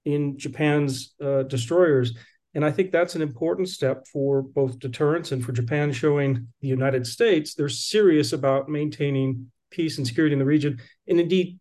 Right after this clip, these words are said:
um, Minister Kihara said, "Look, my job is two things. One, we have these three new strategic documents we laid out last year. Um, there, it's pie in the sky still." He says he's gonna make sure that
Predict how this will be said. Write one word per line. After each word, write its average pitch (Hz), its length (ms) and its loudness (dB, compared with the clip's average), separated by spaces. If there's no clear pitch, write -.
um, 156 380 -2
Minister 180 360 2
Kihara 160 400 -2
said, 202 500 0
"Look, 190 300 2
my 185 220 0
job 185 300 4
is - 200 -6
two 185 220 -2
things. 139 240 -2
One, 151 380 2
we 156 140 -2
have 170 160 -2
these 156 380 -4
three 220 180 -2
new 196 140 6
strategic 175 440 -2
documents 151 460 -2
we 139 60 -4
laid 139 200 4
out 139 320 0
last 147 340 -4
year. 120 340 0
Um, 151 380 -2
there, 160 180 2
it's 117 200 -2
pie 190 220 2
in 202 80 6
the 190 80 4
sky 156 300 0
still." 147 500 -4
He 160 140 -10
says 151 220 -4
he's 190 180 -2
gonna 175 140 6
make 175 240 2
sure 175 260 2
that 151 140 0